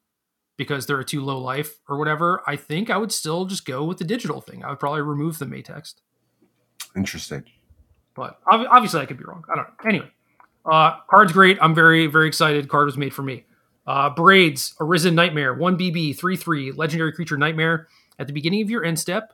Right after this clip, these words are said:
Speaker 1: you may sacrifice an artifact, creature, enchantment, land, or planeswalker. If you do, each opponent may sacrifice a permanent that shares a card type with it.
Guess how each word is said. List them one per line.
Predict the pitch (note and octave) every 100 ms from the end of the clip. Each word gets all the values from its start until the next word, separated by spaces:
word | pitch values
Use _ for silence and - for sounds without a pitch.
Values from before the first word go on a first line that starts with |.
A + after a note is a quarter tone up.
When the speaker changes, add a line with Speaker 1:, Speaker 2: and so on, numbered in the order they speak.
| _ _ _ -
Speaker 1:
you | C#3+
may | C#3+
sacrifice | D3 - D3 C#3
an | D#3+
artifact, | C#3+ A#3 A3
creature, | F3 E3 G3 F3+
enchantment, | - D#3+ E3+ A3
land, | D3+ D#3+
or | F3
planeswalker. | D#3+ B2+ C3 B2 D3+ G#3+ D3
If | D3
you | G3+
do, | D3+ D3 G3 _ _ _ _ _
each | D#3 D#3+
opponent | D#3 A#3+ C4+ D#3+ -
may | D#3+
sacrifice | D3+ C3+ C3+ C#3 D3+
a |
permanent | B2 C#3+ C#3+ C#3+
that | C3
shares | - C#3+ D3 C#3+
a | C#3
card | - G#3 D#3
type | C3+ D#3+
with | C3+
it. | D#3+